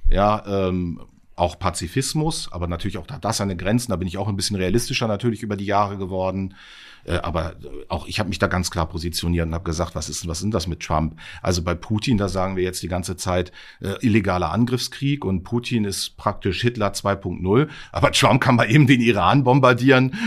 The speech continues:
und dann ist alles so in Ordnung. Also hab ich gesagt, „Was hab ich hier nicht mitbekriegt?“ Also jetzt rein von der Völkerrechts. Ich versuch mir die Sachen ja immer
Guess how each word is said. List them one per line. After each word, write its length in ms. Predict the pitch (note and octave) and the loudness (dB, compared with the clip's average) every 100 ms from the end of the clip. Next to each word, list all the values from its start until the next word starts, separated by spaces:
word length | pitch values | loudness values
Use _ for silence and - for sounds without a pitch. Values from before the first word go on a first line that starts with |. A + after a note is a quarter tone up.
| F#3 | 0
und 180 | - A#2+ | 4 4
dann 120 | A2 | 4
ist 140 | A#2+ - | 2 2
alles 260 | A2 B2 | 4 4
so 100 | A#2 | 4
in 100 | G#2+ | 2
Ordnung. 360 | G2 F3+ G3 A2+ | 4 4 2 0
Also 200 | G#2+ A2 | -2 -2
hab 80 | A2+ | -4
ich 60 | |
gesagt, 220 | A2+ A2 F#2+ | -2 0 2
„Was 180 | A#2 | 2
hab 100 | D3 | 2
ich 100 | D3 | 0
hier 80 | D#3 | 0
nicht 140 | D3 F#3 | 0 0
mitbekriegt?“ 480 | A#3 A#2+ - G#2+ | -2 -2 -4 -4
Also 140 | G#2 G2+ | -2 -4
jetzt 200 | G2+ - | -4 2
rein 160 | E3+ A#3+ | 2 2
von 120 | G3+ | 0
der 100 | E3 | 2
Völkerrechts. 560 | G3 A#3+ C#3+ F#2 - | 2 4 2 2 -4
Ich 100 | G#2 | -4
versuch 260 | - A#2 - | -2 0 0
mir 80 | F3+ | 0
die 80 | C#3 | 0
Sachen 220 | D#3 F3 | -2 0
ja 100 | C#3 | 0
immer 220 | C3+ | 0